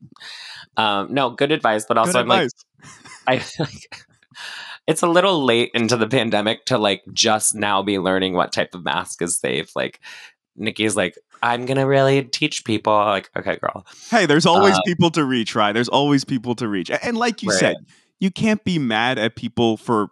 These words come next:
Speaker 2: being hesitant. I'm not, because <laughs> I think the messaging has not been excellent. Um,
Speaker 1: Right. I mean, maybe I'm just a blind follower, like, whatever, call me what you want. I, like, literally was like, the first day, I'm like, "Just give it to me.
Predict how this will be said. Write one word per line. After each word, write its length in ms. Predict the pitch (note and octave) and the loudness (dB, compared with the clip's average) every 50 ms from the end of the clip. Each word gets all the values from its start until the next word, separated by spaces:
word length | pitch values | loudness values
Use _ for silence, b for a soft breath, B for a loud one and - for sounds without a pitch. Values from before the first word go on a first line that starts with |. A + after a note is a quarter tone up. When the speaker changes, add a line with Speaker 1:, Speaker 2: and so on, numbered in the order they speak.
| _ _ _ _ - | _ _ _ _ -2
Speaker 2:
being 280 | A#2+ A2+ G#2+ G#2+ G2+ | 0 0 0 -2 -4
hesitant. 460 | - G#2 G#2 G2 G#2+ G2+ - C3 - - - | -6 -6 -8 -8 -8 -8 -8 -8 -6 -2 0
I'm 340 | C3+ D#3+ F#3+ G3+ D#3 C3 | 0 0 0 0 -2 -2
not, 320 | G#2+ F#2+ F#2 G2 B2 D#3+ - _ _ _ _ _ _ _ _ _ | 0 0 2 0 0 0 -4 _ _ _ _ _ _ _ _ _
because 380 | C3+ B2+ - C#3+ C3 C3 A#2+ - | -8 -4 0 2 2 2 2 -2
<laughs> 40 | - | -6
I 40 | - | -10
think 500 | - - - - C#3+ C#3 C3+ - - - | -10 -10 -6 -2 -2 -2 -2 -4 -6 -4
the 80 | C3 | -2
messaging 600 | A2+ G2+ F#2 G#2 - - A#2+ A2+ A2 A#2+ A2 G#2+ | -2 -2 -2 -4 -4 -6 -8 -6 -4 -4 -4 -4
has 340 | G2 G2+ G2 G2 F2 - - - | -4 -6 -6 -6 -8 -14 -18 -10
not 300 | G#2 G#2 F#2+ F#2 - - | -6 -4 -4 -6 -6 -8
been 160 | G2+ G2 F2+ - - | -10 -10 -10 -8 -10
excellent. 760 | F2 - - - - - C3+ C3 C#3+ D#3 F3+ A#3 - - - B B B B B B B B B B B B B B - | -10 -8 -6 -6 -6 -4 -4 -4 -4 -6 -6 -8 -10 -14 -20 B B B B B B B B B B B B B B 0
Um, 220 | A#2+ B2 A#2+ A2+ | 0 2 2 2
Speaker 1:
Right. 240 | G#2 F#2 F2+ F2+ - - _ _ _ _ _ _ _ _ _ _ _ _ _ _ - | 2 2 2 0 -2 -4 _ _ _ _ _ _ _ _ _ _ _ _ _ _ -4
I 60 | C3+ | -2
mean, 200 | D3 D#3 D3+ D3 | 0 0 0 2
maybe 280 | C#3+ C#3+ D3+ D#3+ F3+ F3 | 0 2 2 2 2 2
I'm 200 | C3+ C3+ C3+ C3 | 2 0 0 -2
just 160 | C3+ - - | -2 -2 -2
a 20 | A#2 | 0
blind 300 | A2 A2 G#2 G2+ G2+ G2 | 0 0 0 -2 -4 -4
follower, 400 | G#2+ G2 G2 G2 F#2+ F#2+ F#2 F#2+ | -2 0 0 2 2 2 2 2
like, 220 | F#2+ F#2+ F#2 - | 0 0 -2 -2
whatever, 360 | G#2+ G#2 G2+ G2 F#2 - F2 | -2 0 0 0 0 -2 -4
call 220 | - - - A2+ A2 | -4 -2 -2 -2 0
me 80 | A2 | 0
what 120 | G2+ G2+ D2+ | -2 -2 0
you 80 | F2 | 0
want. 240 | F2+ F2 E2+ D#2+ - | 2 2 2 2 2
I, 120 | F2+ G2 | 0 0
like, 200 | G2 G2+ G2+ G2 | 0 0 -2 -2
literally 480 | G2 G2 G2+ G2 F#2+ F#2+ F#2+ F#2+ F#2+ F#2+ | -2 -2 -2 0 2 2 0 0 0 -2
was 180 | E2+ G2 F2+ F2+ | -2 -2 -2 -2
like, 200 | F#2 F#2 - - | -2 -4 -4 -8
the 80 | G#2+ - | -10 -4
first 300 | - G#2 F#2 F#2 F2+ - | -2 0 0 0 -2 -4
day, 160 | F#2+ F2+ F2 | -2 -2 -2
I'm 60 | F2 | -2
like, 160 | F2+ F2+ - | -2 -2 -2
"Just 160 | - - - | -4 -2 -2
give 100 | - A#2 | -2 -2
it 80 | G2 G#2 | 0 -2
to 60 | - - | -2 -2
me. 180 | E2+ - - | -2 -4 -6